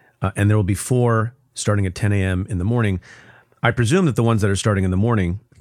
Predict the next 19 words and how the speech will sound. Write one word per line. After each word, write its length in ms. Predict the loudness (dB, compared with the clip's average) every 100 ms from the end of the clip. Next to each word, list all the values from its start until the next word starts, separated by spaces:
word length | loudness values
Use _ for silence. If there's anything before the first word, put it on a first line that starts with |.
| -4
can 140 | -2
go 400 | 0 0 0 -2
for 440 | -6 -6 -2 -2 -4 _
a 120 | -4
number 200 | -2 0
of 80 | 0
hours. 440 | -2 -2 -4 -8 -16 _ _ _ _ _ _ -2
Like 160 | 0
we 60 | 0
saw 180 | 0 0
with 120 | 0
Supreme 280 | -2 -2 -2
Court 180 | 0 0
hearings 460 | 2 2 0 -4 -14 _ _ _ _
and 140 | -4 -2
other 180 | 0
kinds 260 | 0 0 0
of 80 | 0
inquiries, 540 | -2 -2 -2 -2 -6